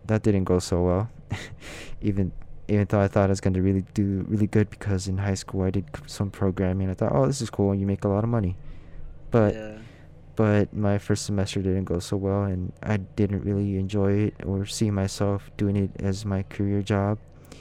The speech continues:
Speaker 1: Uh, so then after that, I was completely lost, and I didn't know what to do.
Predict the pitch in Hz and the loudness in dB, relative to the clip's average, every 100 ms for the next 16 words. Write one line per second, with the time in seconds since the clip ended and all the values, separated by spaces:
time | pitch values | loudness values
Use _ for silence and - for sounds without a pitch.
0 | - - - - - - 107 107 107 107 | -20 -20 -20 -20 -20 -2 2 4 6 4
1 | 104 - - - - - - - - - | 2 0 -8 -20 -20 -20 -20 -20 -20 -20
2 | - - - 117 101 101 120 123 120 - | -14 -4 2 2 2 2 6 6 4 2
3 | 110 107 113 101 107 110 87 98 98 95 | -2 -2 0 2 4 4 2 0 0 0
4 | 90 - 110 - 120 123 110 95 95 90 | -2 -6 -6 -2 0 2 2 2 2 0
5 | - - - - 95 101 104 104 98 95 | -2 -6 -8 -2 2 6 6 6 6 4
6 | - 90 95 92 | 2 2 2 2